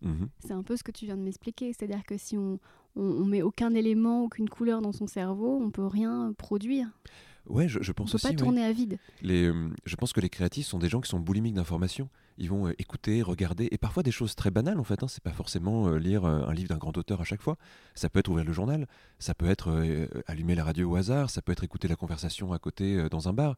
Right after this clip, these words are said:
Speaker 1: Euh, on a besoin de, de stimulation. Notre, euh, en fait, notre corps, c'est un ensemble de capteurs sensoriels quand on y pense.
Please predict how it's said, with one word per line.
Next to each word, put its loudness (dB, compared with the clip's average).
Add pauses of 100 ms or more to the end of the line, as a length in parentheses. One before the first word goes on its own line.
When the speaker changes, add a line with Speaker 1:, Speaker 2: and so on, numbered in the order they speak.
(500)
Speaker 1:
Euh, 4
on 2
a 6
besoin 6
de, 4
de -2
stimulation. 2 (640)
Notre, 4
euh, 8 (240)
en -2
fait, 4
notre 2
corps, 2
c'est -2
un 4
ensemble 2
de 0
capteurs -4
sensoriels 0
quand -4
on 0
y -4
pense. -8